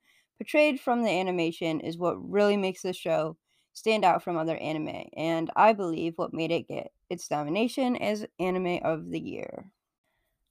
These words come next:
While I personally do not see this series as a ten out of ten or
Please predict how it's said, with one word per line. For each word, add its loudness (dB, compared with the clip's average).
While 12
I 12
personally -2
do -2
not 0
see -2
this -2
series 0
as 2
a -6
ten -2
out 2
of -4
ten 2
or 2